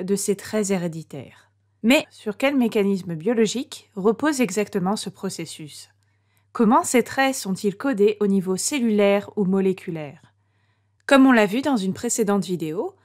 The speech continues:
en dix-neuf cent deux, Boveri et Sutton proposent la théorie chromosomique,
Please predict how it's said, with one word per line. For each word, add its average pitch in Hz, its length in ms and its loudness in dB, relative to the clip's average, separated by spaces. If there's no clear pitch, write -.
en 208 80 2
dix-neuf 269 380 2
cent 220 180 0
deux, 196 240 2
Boveri 233 440 2
et 190 80 -2
Sutton 240 520 -2
proposent 240 440 -4
la 175 120 0
théorie 240 460 -2
chromosomique, 202 880 -2